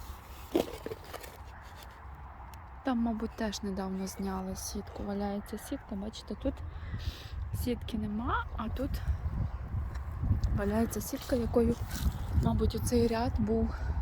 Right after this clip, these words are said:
накритий. Так як я вам там на початку показувала, вони накривають, е, щоб, е, пташки не їли, не клювали їх.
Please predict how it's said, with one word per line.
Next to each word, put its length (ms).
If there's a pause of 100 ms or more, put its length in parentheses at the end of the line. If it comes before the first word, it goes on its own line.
(220)
накритий. 580 (720)
Так 160
як 120
я 60
вам 300 (160)
там 180
на 60
початку 480
показувала, 760 (1300)
вони 180
накривають, 1080
е, 120
щоб, 220 (180)
е, 160 (100)
пташки 440
не 180 (100)
їли, 260
не 180
клювали 600
їх. 320